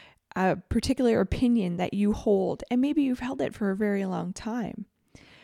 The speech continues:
So being able to still show up and lean into whatever that life moment is and allow your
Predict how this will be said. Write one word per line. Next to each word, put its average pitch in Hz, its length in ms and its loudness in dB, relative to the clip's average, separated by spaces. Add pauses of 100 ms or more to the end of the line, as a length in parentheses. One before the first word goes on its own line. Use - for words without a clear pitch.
(140)
So - 180 4
being 262 560 0 (120)
able 208 680 0 (240)
to - 160 -2
still 240 480 2
show 214 500 0
up - 460 -6 (540)
and 214 280 2
lean 208 280 0
into 240 440 0
whatever 208 460 0
that 202 200 0
life 185 280 -4
moment 175 400 -4
is 285 460 -4
and 202 160 0
allow 202 720 -4 (100)
your 185 640 -4